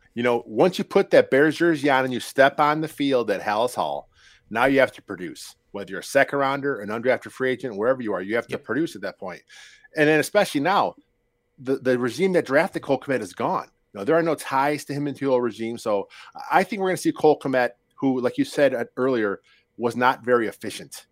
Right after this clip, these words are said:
Speaker 1: in what he did last year. He, the drops were too high. You know, he didn't get, you know, th-, uh, there were no chunk plays. You know, he was just basically a guy that a lot of guys could have got those yards or empty yards.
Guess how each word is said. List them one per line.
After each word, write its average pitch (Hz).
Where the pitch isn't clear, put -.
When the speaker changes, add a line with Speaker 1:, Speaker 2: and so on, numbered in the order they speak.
Speaker 1:
in 107
what 107
he 107
did 104
last 80
year. 82
He, 104
the 92
drops -
were 101
too 113
high. 95
You 110
know, 98
he 120
didn't 135
get, 120
you 113
know, 104
th-, 113
uh, 87
there 104
were 113
no 110
chunk 107
plays. 101
You 107
know, 104
he -
was 165
just -
basically 131
a 92
guy 104
that 107
a 117
lot 135
of 220
guys 120
could 113
have 98
got 92
those 82
yards 80
or 107
empty 147
yards. 117